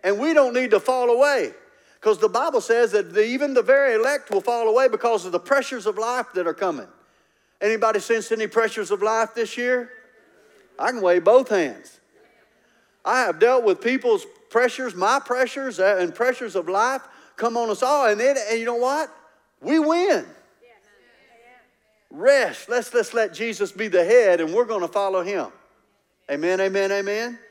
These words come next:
All right, all right. So let's, let's dig in. We're gonna talk about Joseph. Joseph was a just man. Uh, I just wanna read a little bit. We're gonna go in Matthew.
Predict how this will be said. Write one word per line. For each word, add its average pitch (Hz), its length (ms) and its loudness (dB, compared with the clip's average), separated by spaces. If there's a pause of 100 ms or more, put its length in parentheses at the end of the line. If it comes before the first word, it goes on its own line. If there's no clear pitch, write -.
(520)
All 120 120 -6
right, 151 200 0
all 180 160 0
right. 208 280 -4
So 165 120 -6
let's, 185 260 -2
let's 202 220 -2
dig 208 320 4
in. 208 260 0 (240)
We're 190 120 2
gonna 214 120 4
talk 208 200 0
about 196 280 -2
Joseph. 208 480 0
Joseph 220 400 0
was 180 160 0
a 147 80 -2
just 208 380 -2
man. 214 420 -4 (340)
Uh, 160 200 0
I 165 100 0
just 220 240 -4
wanna 220 160 -2
read 214 260 -2
a 196 40 2
little 196 120 6
bit. 190 180 0
We're 180 80 0
gonna 208 220 0
go 226 200 4
in 175 100 -2
Matthew. 190 640 -2